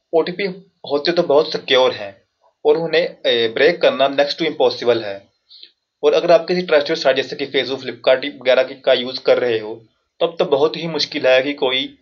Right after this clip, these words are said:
ओटीपी को bypass कर पाएगा। सबसे पहले अगर आपको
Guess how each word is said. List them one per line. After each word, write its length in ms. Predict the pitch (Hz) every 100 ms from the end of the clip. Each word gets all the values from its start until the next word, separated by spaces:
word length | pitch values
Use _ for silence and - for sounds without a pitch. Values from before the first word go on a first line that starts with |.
| _ _ _
ओटीपी 300 | 147 - 135
को 140 | 135 143
bypass 540 | 120 117 120 120 -
कर 140 | 127 123
पाएगा। 440 | - 107 98 98 101 90 _ _ _ _ _ _ _ _ _ _ _ _ -
सबसे 340 | - - 190
पहले 320 | 180 147 120
अगर 240 | - 147 165
आपको 400 | 160 - -